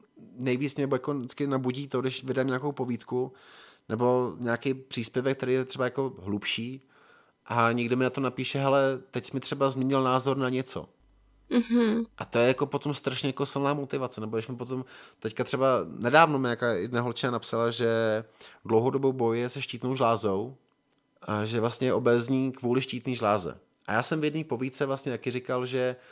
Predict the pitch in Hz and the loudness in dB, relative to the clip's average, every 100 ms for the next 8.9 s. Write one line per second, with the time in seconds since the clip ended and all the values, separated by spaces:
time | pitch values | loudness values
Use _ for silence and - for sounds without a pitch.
0 | - - 120 123 127 127 135 120 123 120 | -20 -2 0 2 0 0 0 -2 -2 -2
1 | 117 123 117 120 110 - 120 104 92 80 | -2 -4 -2 -4 -4 -4 -4 -4 -4 -10
2 | - - - - 110 113 117 117 120 - | -20 -20 -20 -16 0 2 4 4 4 4
3 | 180 147 139 175 139 113 110 117 127 135 | 2 0 0 0 0 -2 -2 -2 2 0
4 | 131 - 135 76 - - _ - - 143 | 0 -2 -2 -4 -10 -20 _ -10 -2 -2
5 | 139 156 143 104 107 110 120 151 156 147 | 0 0 0 -2 -6 -2 -2 -2 -4 -4
6 | 147 - - 104 117 151 160 160 160 131 | -6 -6 -6 -2 4 4 2 -2 -4 0
7 | 127 131 135 - 113 123 113 104 104 78 | 0 0 -4 -6 -4 -4 0 2 2 -2
8 | - _ _ _ - 208 185 180 180 | -12 _ _ _ 0 2 2 -2 -4